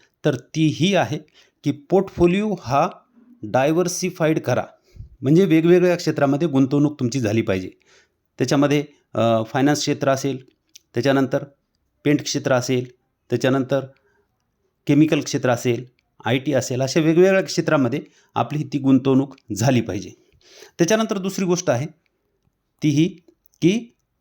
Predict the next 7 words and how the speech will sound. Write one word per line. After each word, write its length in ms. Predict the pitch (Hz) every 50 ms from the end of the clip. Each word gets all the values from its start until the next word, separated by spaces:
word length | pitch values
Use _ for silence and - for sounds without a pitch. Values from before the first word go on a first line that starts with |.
| -
कोणताही 340 | - 160 190 190 240 247 233 233
शेअर 200 | - - 202 208 220 214 _ _ -
किती 220 | 175 165 165 233 233
चांगला 320 | 233 196 160 160 147 131
असेल 260 | 120 - - 113 - - _ _ _ _ _ -
तरीही 300 | 147 151 190 185 190 170 156 - _ _ _ _ - -
तो 80 | 180